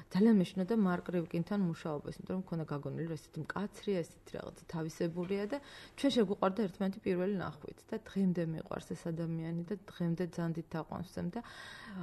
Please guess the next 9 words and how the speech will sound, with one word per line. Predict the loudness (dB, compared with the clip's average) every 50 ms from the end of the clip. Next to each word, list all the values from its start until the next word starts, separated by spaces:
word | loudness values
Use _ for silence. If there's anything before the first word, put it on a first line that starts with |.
| -2 4
მაგრამ | 6 8 8 8 6 6 4 4 4 4
რაღაც | 4 2 2 2 2 0 -2 0
მომენტში | 2 4 4 4 4 4 2 0 -2 -4
მე | -2 0 2
მივხვდი, | 2 2 0 -2 -4 -4 -2
რომ | 0 0 2
აი | 0 0
ცოტა | -2 0 2 2 2 2 -2
კიდევ | -4 -4 -4 -4 -2 -2 -2 -2